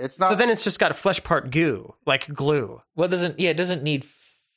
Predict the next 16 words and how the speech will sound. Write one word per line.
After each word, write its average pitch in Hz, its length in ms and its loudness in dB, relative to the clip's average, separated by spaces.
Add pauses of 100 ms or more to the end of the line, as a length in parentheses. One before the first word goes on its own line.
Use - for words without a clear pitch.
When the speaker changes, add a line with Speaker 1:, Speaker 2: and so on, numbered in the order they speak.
(300)
Speaker 2:
Like, 147 480 2
Speaker 3:
flesh - 260 -4
Speaker 2:
so 185 260 2
Speaker 3:
to 196 60 -4
do 208 60 0
Speaker 2:
it, 190 60 4
Speaker 3:
that. 190 200 2
Speaker 2:
with 196 120 -2
the 180 100 4
Walking 180 420 2
Dead 156 300 0
T 165 180 -2
V 185 160 0
show, 101 380 -2
right? 120 260 -2 (100)
With 143 140 0